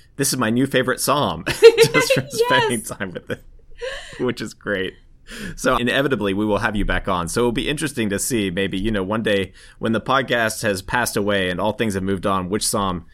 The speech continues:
Speaker 1: does land as Libby's favorite.
Speaker 2: <laughs>
Speaker 1: But it's
Speaker 2: Yeah.
Speaker 1: fun to get to discuss this one.
Speaker 2: Yes.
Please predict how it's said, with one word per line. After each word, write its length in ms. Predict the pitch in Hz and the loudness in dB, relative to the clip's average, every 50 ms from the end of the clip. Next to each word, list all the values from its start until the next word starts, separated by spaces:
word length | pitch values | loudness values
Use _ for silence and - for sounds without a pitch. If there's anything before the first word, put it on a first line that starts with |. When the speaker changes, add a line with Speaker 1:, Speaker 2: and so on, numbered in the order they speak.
| - - - - - | -10 -8 -8 -6 -2
Speaker 1:
does 240 | 107 110 110 98 | 0 0 0 0
land 400 | 98 95 95 95 95 92 90 85 85 | 0 -2 -2 -2 -2 -2 -4 -4 -4
as 140 | 85 78 90 | -4 -6 -4
Libby's 360 | 95 90 82 87 85 80 - | -6 -4 -4 -4 -6 -6 -6
favorite. 480 | - 87 87 82 - 71 71 65 - - - | -4 -4 -4 -2 -4 -4 -4 -6 -10 -10 -8
Speaker 2:
<laughs> 120 | - 302 | -6 -4
Speaker 1:
But 240 | - 78 78 - - - - - - - - | -4 -4 -6 -6 -10 -14 -20 -20 -20 -16 -8
it's 160 | - 104 - - | -4 -4 -4 -2
Speaker 2:
Yeah. 40 | - | -2
Speaker 1:
fun 160 | 110 107 104 | -2 -2 -2
to 100 | 101 104 | -2 -4
get 240 | 87 - 98 95 - | -2 -2 -4 -4 -4
to 80 | 95 | -6
discuss 420 | 87 87 85 - - 87 85 - - | -8 -8 -6 -6 -4 -4 -4 -4 -6
this 220 | - 80 - - | -8 -8 -8 -8
one. 280 | 82 73 71 64 - - - - | -8 -10 -10 -10 -14 -16 -20 -20
Speaker 2:
Yes. 480 | - 202 190 196 202 196 180 - - - | -20 -16 -14 -10 -10 -10 -10 -12 -16 -20